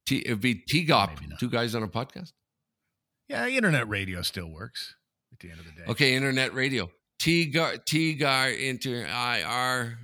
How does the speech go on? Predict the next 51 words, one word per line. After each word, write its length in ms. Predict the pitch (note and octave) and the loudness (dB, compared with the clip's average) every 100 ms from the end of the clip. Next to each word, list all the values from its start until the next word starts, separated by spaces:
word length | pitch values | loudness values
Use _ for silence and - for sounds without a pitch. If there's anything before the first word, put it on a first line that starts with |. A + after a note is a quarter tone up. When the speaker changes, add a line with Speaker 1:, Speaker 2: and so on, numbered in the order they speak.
| - | -16
Speaker 1:
Ra-, 300 | - A2+ B2 D2 | -10 -6 -6 -4
R. 460 | A#2 C3 A#2 F2 - _ _ _ _ _ - | -2 -2 -2 -6 -12 _ _ _ _ _ -10
Tigor, 840 | C#3 B2+ C#3+ C3 A2+ A2 A2+ G#2+ - | -6 -4 -2 -2 -2 0 0 -2 -4
two 120 | C#3 | -4
guys 260 | B2 A#2+ A2+ | 0 0 0
on 160 | A2+ | 0
internet 480 | A#2 A2+ A2+ A2+ - | 0 -2 -2 -2 -2
radio. 420 | A2 A#2 B2 G2 - _ _ _ _ _ _ _ _ - | -4 -2 -4 -6 -14 _ _ _ _ _ _ _ _ -4
Speaker 2:
It 120 | A#2+ | 0
Speaker 1:
No, 60 | F#3 | 2
Speaker 2:
took 100 | F#3 | 2
Speaker 1:
that 60 | |
Speaker 2:
me 100 | F3+ | 4
a 40 | D#3 | 4
Speaker 1:
doesn't 100 | B2+ | 2
Speaker 2:
l-, 20 | |
Speaker 1:
do 60 | E2+ | 0
it. 60 | B2 | 2
Speaker 2:
long 240 | B2+ B2+ | 2 4
enough 220 | A#2+ A#2+ | 4 2
to 80 | - | 0
get 160 | A2+ G2+ | -2 -2
the 80 | |
second 400 | G2+ A#2+ G#2 A2 | 0 0 0 -2
T 180 | G2+ A2+ | 0 -2
silent 460 | G#2 A2 G#2 A2 - | 0 0 0 0 -2
rule 260 | G#2 G2 | -2 0
in 140 | G2 F#2+ | -2 0
there. 140 | F#2+ | 0
I 60 | G2+ | 0
don't 140 | G#2+ | -2
think 200 | - G#2 | -2 -2
that 220 | G#2+ F#2 - - | -2 -4 -6 -8
<laughs> 80 | |
any 180 | - A2+ | -4 -2
of 80 | G#2+ | -2
that 160 | G2 - | 0 0
stuff's 320 | - A2 F2+ | 0 -2 -4
gonna 220 | G#2+ F#2+ | -8 -10
fly. 300 | - G2 G2 - - - - | -12 -16 -16 -18 -20 -20 -12
When 100 | D3 | -4
we 80 | D#3+ | 0
come 140 | D#3 | 2
back 200 | D3 D#3 D3 | 4 4 4
on 40 | |
the 80 | C#3 | 2
show, 160 | D3 | 4
I 40 | C#3+ | 4
wanna 180 | C3+ B2 | 2 2
talk 240 | C3+ B2+ | 2 2
about 320 | A#2+ B2 A#2+ | 2 0 0